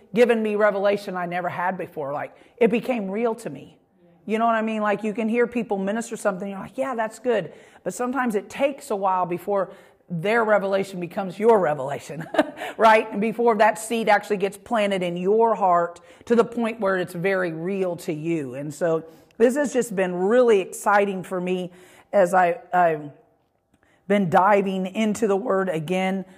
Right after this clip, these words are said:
really studying on the gifts of the Spirit and how important I think it is,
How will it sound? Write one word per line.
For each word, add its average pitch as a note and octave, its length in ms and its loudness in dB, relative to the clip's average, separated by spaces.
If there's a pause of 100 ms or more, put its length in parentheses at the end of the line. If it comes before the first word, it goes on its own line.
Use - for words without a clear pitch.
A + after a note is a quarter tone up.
(160)
really G3 400 2
studying F#3 680 -2 (400)
on F#3+ 180 2
the F3 80 0
gifts F#3 300 -2
of F3+ 100 -4
the F#3 80 -4
Spirit F#3 580 0
and E3+ 220 -8
how B3 260 0
important A3 460 -2
I G3 100 0
think F#3+ 260 -6
it F#3 100 0
is, A3+ 360 -2